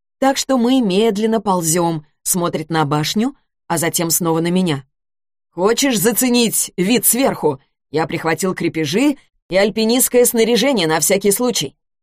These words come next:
Я смотрю вверх на окованный льдом балки под таким синим небом, что оно кажется почти черным.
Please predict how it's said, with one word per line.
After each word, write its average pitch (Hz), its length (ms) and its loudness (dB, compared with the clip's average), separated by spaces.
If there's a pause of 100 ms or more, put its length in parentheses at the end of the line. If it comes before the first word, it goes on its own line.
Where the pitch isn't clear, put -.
Я 156 160 0
смотрю 151 340 -4
вверх 160 440 -4
на 170 260 -2
окованный 196 600 0
льдом 170 360 -2
балки 175 460 -2 (380)
под 190 160 -4
таким 185 380 -2
синим 180 440 0
небом, 170 460 -2 (160)
что - 200 -2
оно 175 180 -2
кажется 160 360 -6
почти 160 380 -6
черным. 156 460 -4